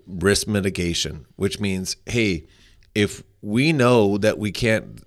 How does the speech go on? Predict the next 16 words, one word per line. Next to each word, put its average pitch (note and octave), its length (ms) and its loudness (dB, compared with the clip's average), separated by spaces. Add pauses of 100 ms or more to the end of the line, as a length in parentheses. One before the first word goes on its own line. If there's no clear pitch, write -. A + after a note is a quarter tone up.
(160)
that, F#2+ 360 -2
uh, F#2 200 0
there's G#2 200 -2
no A2 180 2
other, G2 340 2
like, F#2+ 260 -4
ties G#2 520 0
to G2+ 120 -4
that G2+ 240 -2
person A#2 560 -2 (640)
besides G#2 440 0
this G#2 280 -2
S G2+ 220 -2
B G#2+ 320 0
A A2+ 60 0
loan, D3 380 -4